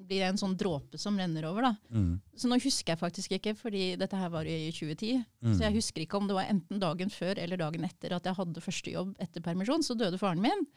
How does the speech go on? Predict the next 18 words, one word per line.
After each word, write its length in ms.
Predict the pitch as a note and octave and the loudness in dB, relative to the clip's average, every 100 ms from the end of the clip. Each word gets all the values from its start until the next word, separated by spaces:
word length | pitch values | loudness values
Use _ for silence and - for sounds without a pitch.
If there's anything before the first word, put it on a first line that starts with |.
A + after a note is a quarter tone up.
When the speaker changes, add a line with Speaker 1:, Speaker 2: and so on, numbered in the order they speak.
| _ | _
Speaker 2:
Mm. 160 | F2 D2+ - _ _ - | -16 -16 -20 _ _ 0
Speaker 1:
Eh, 220 | A3 G#3+ | 4 4
sånn 220 | G#3 G3+ G3 | 4 2 0
at, 180 | G3 G#3 | -2 0
eh, 260 | G3 F3+ | 2 2
at 160 | F3+ - G3+ | 0 -4 -4
det, 420 | F#3+ F#3 F#3 E3+ F3+ - - | 0 2 2 0 -4 -8 -4
<laughs> 300 | A3+ B3 A#3+ | 4 6 6
det 120 | A3 G#3 | 4 4
ble 80 | G#3+ | 6
mange 260 | G#3+ F#3+ G3+ | 6 4 4
ting 200 | A#3 C#4 | 8 8
da, 100 | G#3 | 6
ikke 180 | F3 F3+ | 2 0
sant? 200 | F#3+ A#3 | 0 -2
Så 320 | - A2+ - D#2 | 0 6 8 8
Speaker 2:
Mm. 40 | |
Speaker 1:
da 360 | G3+ F#3+ F#3 | 4 4 4